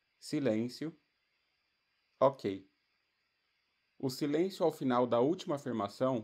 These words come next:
pode ser deletado. Assim que você terminar de editar todas as afirmações,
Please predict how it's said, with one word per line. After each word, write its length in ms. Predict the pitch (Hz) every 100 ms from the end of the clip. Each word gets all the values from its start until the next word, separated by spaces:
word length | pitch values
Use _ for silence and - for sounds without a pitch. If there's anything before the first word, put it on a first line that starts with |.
| -
pode 200 | 104 107
ser 220 | - 117
deletado. 680 | 110 113 139 135 101 - 98 _ _ _ _ _ _ -
Assim 300 | 127 131 185
que 80 | 185
você 240 | 180 151
terminar 500 | - 131 120 117 131
de 100 | 131
editar 380 | 117 - 101 101
todas 200 | 139 147
as 120 | 123
afirmações, 840 | 110 - 98 110 - 120 139 165